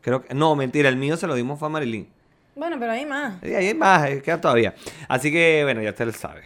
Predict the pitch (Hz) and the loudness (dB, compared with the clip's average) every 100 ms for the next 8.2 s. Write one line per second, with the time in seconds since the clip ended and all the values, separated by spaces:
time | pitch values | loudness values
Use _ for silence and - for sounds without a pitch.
0 | - _ 90 92 92 98 92 123 143 104 | -20 _ -8 -6 -2 -2 0 -2 -2 -6
1 | 90 101 113 135 135 143 90 76 76 - | -6 -6 -6 -8 -8 -8 -10 -12 -18 -20
2 | - _ _ _ _ - - - _ _ | -20 _ _ _ _ -18 -18 -20 _ _
3 | _ _ _ _ _ _ _ _ - 113 | _ _ _ _ _ _ _ _ -10 -2
4 | 139 123 110 107 139 139 - - - 147 | -2 -2 -4 -6 -8 -8 -12 -18 -4 0
5 | 160 202 208 214 208 156 202 196 214 214 | 2 2 2 2 2 -2 -2 2 2 2
6 | - 175 175 196 190 196 208 156 143 131 | 0 0 4 4 4 2 -2 -2 -2 -2
7 | 143 156 170 156 139 127 123 117 147 117 | -2 0 0 0 0 2 0 -2 -6 -6
8 | 87 | -8